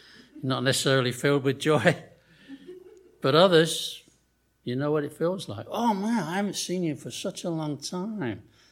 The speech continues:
Fantastic, come on in." But Paul, you know, he felt so lonely. He felt abandoned. In verse fifteen, it said, "This you know,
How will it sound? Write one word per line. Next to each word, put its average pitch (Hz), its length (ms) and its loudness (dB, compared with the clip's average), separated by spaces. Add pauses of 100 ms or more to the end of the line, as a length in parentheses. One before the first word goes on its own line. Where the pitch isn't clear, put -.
(180)
Fantastic, 156 880 -2
come 147 260 -4
on 147 220 -2
in." 131 360 -4 (1400)
But 139 180 2
Paul, 170 340 8
you 135 120 2
know, 131 160 2
he 135 80 2
felt 131 280 0
so 120 320 0
lonely. 117 640 -2 (380)
He 113 120 -2
felt 127 480 -2
abandoned. 147 1080 2 (720)
In 120 100 -8
verse 123 240 0
fifteen, 139 420 -4
it 123 60 -2
said, 110 240 -4
"This 156 300 0
you 147 160 2
know, 127 560 2